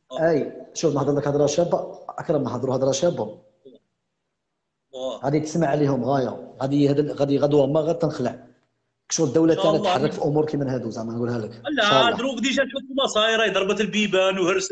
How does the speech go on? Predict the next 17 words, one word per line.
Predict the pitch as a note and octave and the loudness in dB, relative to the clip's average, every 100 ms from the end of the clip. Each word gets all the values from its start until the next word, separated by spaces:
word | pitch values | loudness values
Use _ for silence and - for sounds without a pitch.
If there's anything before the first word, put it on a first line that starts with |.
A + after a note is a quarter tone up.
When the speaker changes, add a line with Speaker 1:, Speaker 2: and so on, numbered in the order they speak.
| F#3+ | -2
Speaker 1:
وراه | F#3+ - | -2 -2
خطفوا | G3 - G3+ | -4 -6 -4
منهم | G3 F#3 F#3+ | -2 -4 -4
شويه | F#3+ G3 E3+ | -6 -4 -2
وكاع. | D3 C#3+ C#3+ A#2+ | 0 -2 -2 -4
<coughs> | A#2 C#4 - - D3 | -2 0 0 0 -2
حاسب. | D#3 D3 C#3+ C3 _ _ _ _ _ _ _ - | -2 -4 -8 -14 _ _ _ _ _ _ _ -6
Speaker 2:
واه. | A#2 A2 | -4 -2
Speaker 1:
راهم | A2+ | -4
خطفوا، | - G#3 G#3 G3 | -4 -4 -2 -2
راهم | E3 D3+ D#3+ | -2 -4 -14
خطفوا. | - C3 - _ _ | -16 -16 -16 _ _
Speaker 2:
فيها، | - D#3 B2 | 2 2 2
واه. | A2+ A2+ | 0 0
Speaker 1:
انا | |
اللي | C4 B3+ | 0 0
باغي | A#3 | 0